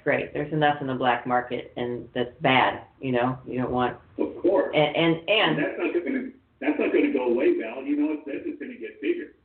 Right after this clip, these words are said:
Speaker 1: <laughs> Well, yeah, yeah, yeah, that's true. Um, it's, well, we, we hope that what, what gets bigger is cannabis's ability to heal, um,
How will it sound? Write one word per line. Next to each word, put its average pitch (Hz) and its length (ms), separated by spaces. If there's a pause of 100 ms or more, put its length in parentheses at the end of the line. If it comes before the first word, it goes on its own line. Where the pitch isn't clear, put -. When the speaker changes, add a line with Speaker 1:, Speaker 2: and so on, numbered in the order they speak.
(140)
Speaker 1:
<laughs> 294 640 (840)
Well, 208 360 (640)
yeah, 208 420 (240)
yeah, 165 380 (340)
yeah, 143 260 (140)
that's 160 180
true. 131 200 (840)
Um, 127 440 (260)
it's, 165 280 (460)
well, 151 420
we, 190 180
we 190 180
hope 202 300
that 147 140
what, - 320
what 165 280
gets 160 160 (120)
bigger 156 360
is 135 280 (140)
cannabis's 131 640
ability 127 600
to 123 80
heal, 131 580 (480)
um, 123 480